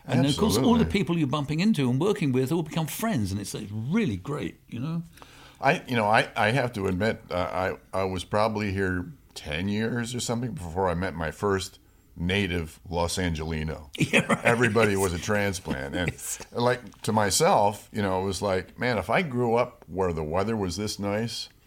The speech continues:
Speaker 2: I don't know what would have become of me."
Speaker 1: No, I see.
Speaker 2: You know, 'cause I grew up in Rochester, New York, where
Speaker 1: Which
Speaker 2: the
Speaker 1: it can be very chilly.
Speaker 2: where the joke is that there are only three seasons, June, July, and winter.
Speaker 1: <laughs>
Speaker 2: Those are the three seasons. And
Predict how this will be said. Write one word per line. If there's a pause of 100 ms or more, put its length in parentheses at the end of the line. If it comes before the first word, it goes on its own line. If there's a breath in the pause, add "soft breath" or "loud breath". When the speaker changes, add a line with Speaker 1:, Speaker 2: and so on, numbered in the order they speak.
(460 soft breath)
Speaker 2:
I
don't
know (120)
what
would
have
become
of
me." (200)
Speaker 1:
No,
I
see.
Speaker 2:
You
know,
'cause (100)
I
grew
up
in
Rochester,
New
York,
where
Speaker 1:
Which
Speaker 2:
the
Speaker 1:
it
can
be
very
chilly. (240)
Speaker 2:
where
the
joke
is
that
there
are
only
three
seasons,
June, (100)
July,
and
winter. (100)
Speaker 1:
<laughs>
Speaker 2:
Those
are
the
three
seasons. (560 loud breath)
And